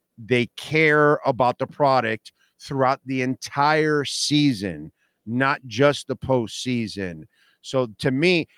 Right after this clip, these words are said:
and by the way, it's one thing, it shows you how much they care that seating just doesn't matter sometimes in hockey.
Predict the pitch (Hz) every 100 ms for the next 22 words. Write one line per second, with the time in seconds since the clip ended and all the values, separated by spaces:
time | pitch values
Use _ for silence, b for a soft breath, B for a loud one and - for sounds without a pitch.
0 | - 156 202 247 196 180 226 127 - _
1 | _ _ _ _ _ _ - 156 - -
2 | - _ 139 165 208 220 202 180 - -
3 | 147 - 185 226 185 180 160 170 160 -
4 | 143 131 - 190 147 113 113 _ _ 135
5 | 123 - - 196 185 160 147 92 - 160
6 | 180 - 107 165 139 135 107 117 185 190
7 | 117 - 123 107 120 101 101 101 98 101
8 | 90 - 85